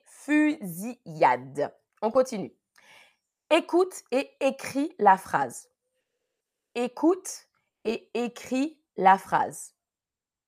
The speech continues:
J'y vais. Le conflit est résolu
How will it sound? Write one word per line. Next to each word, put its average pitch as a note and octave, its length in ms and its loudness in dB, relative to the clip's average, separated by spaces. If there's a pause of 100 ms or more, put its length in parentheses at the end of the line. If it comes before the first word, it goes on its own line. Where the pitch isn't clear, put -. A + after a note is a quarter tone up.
(1080)
J'y G3+ 180 -6
vais. - 280 0 (1400)
Le G#3+ 340 0 (200)
conflit C#4+ 680 4 (640)
est G3+ 360 4 (240)
résolu A#3 1160 0